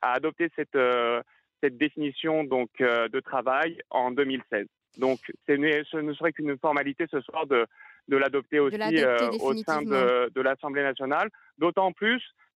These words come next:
Speaker 1: que déjà au début de, de l'année deux mille dix-neuf,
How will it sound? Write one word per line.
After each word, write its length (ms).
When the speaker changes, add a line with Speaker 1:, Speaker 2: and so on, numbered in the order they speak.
Speaker 1:
que 60
déjà 440
au 60
début 240
de, 480
de 60
l'année 240
deux 80
mille 160
dix-neuf, 420